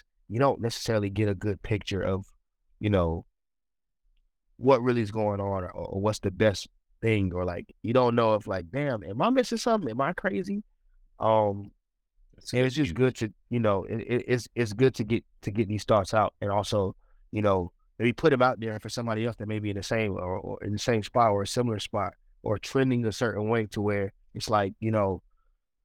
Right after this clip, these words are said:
Speaker 1: your ideals are changing, you know, the way you think about things, uh, and not, not the same way you thought about it, you know, four or five years ago, even a year ago, you
Speaker 2: And
Speaker 1: know,
Speaker 2: maybe you're in
Speaker 1: so
Speaker 2: a group of people where the voices may be louder,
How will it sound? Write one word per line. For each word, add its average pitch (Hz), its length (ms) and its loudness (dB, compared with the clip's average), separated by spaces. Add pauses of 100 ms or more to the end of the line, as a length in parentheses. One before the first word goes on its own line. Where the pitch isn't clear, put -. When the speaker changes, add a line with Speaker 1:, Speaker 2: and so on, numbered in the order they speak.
(480)
Speaker 1:
your 117 200 2
ideals 117 460 4
are 113 60 -2
changing, 113 420 -2 (180)
you 110 120 -2
know, 107 160 4
the 101 80 2
way 110 120 2
you 113 100 0
think 117 200 -2
about 110 260 2
things, 110 300 -2
uh, 98 40 -4
and 98 500 -2
not, 104 240 -4
not 113 120 2
the 110 60 -4
same 117 260 0
way 113 80 2
you 113 100 0
thought 107 200 4
about 101 240 -2
it, 95 120 -10
you 98 200 -10
know, 98 180 -8
four 113 160 2
or 104 40 0
five 104 260 2
years 107 260 -2
ago, 95 240 -8
even 104 240 -6 (120)
a 107 100 2
year 123 260 2
ago, 98 220 -6 (580)
you 101 80 -14
Speaker 2:
And 98 60 -14
Speaker 1:
know, 110 80 2
Speaker 2:
maybe 131 260 2
you're 147 220 4
in 143 80 2
Speaker 1:
so 143 60 2
Speaker 2:
a 131 40 0
group 147 280 -2
of 147 120 0
people 135 440 -2
where 107 300 2
the 87 160 -2
voices 92 440 -2
may 92 100 0
be 90 160 -2
louder, 90 380 0